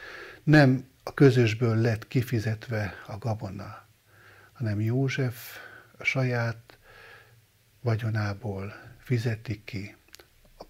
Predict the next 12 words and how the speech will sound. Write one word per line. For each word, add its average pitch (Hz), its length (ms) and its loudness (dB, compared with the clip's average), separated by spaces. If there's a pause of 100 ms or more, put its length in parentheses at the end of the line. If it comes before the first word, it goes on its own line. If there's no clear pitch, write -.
(100)
ke-, 107 240 -4
gabonát. 101 800 -10 (1300)
Habár 135 320 8
ingyen 139 320 10
jutottak 127 680 6
a 123 40 -4
testvérek 131 560 6
a 117 80 4
gabonához, 135 800 2
vagyis 113 260 0
az 110 200 -2
élethez, 135 920 0